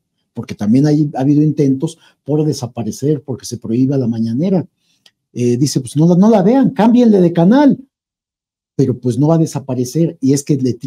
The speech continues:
a lo que tienen miedo es a que el presidente siga hablando y tenga este espacio que no le habla a los políticos, no le habla a los intelectuales,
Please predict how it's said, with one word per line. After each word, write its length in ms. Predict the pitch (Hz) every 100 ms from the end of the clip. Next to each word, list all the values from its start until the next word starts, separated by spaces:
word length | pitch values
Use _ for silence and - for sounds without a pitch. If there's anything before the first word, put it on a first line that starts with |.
| 113
a 100 | 104
lo 120 | 104
que 80 | -
tienen 320 | 170 196 185
miedo 320 | 156 151 165 170
es 180 | 131 127
a 60 |
que 160 | - 113
el 100 | 104
presidente 520 | 113 110 127 135 131
siga 260 | - 127 123
hablando 460 | 117 120 107 110 - _ _
y 100 | 117
tenga 280 | 131 143 143
este 180 | - 139
espacio 540 | - 139 131 143 135 _ _
que 80 | 151
no 100 | 196
le 120 | 214
habla 180 | 208 196
a 40 | 143
los 140 | 120
políticos, 800 | _ 117 113 135 113 - 90 - _ _
no 140 | 135 156
le 120 | 165
habla 200 | 160 165
a 20 |
los 220 | 143 131
intelectuales, 1000 | 107 101 101 95 _ 123 127 131 104 95